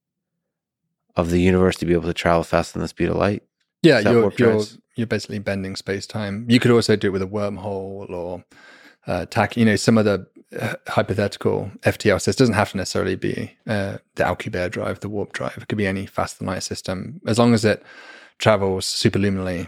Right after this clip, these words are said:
Speaker 2: it will violate causality and
Speaker 1: And
Speaker 2: relativity.
Speaker 1: presumably that will be observable with ligo.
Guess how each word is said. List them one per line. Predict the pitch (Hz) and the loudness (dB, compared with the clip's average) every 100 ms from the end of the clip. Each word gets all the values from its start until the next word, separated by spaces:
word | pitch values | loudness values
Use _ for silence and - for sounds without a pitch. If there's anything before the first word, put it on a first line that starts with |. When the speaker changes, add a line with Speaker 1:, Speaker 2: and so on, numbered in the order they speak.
| - - | -10 0
Speaker 2:
it | 107 | 0
will | 101 98 95 | 2 0 0
violate | 101 98 87 87 87 | -4 -4 -2 -2 -4
causality | - 98 90 85 - - | -8 -8 -8 -8 -12 -14
and | 95 | -4
Speaker 1:
And | |
Speaker 2:
relativity. | 98 | 0
Speaker 1:
presumably | - 98 107 104 90 95 92 | 0 2 4 4 2 2 2
that | 92 | 4
will | 95 | 2
be | 90 90 | 4 0
observable | 82 92 90 85 80 85 82 | 2 0 0 -2 -6 -6 -6
with | 80 | -6
ligo. | 78 73 - | -6 -6 -10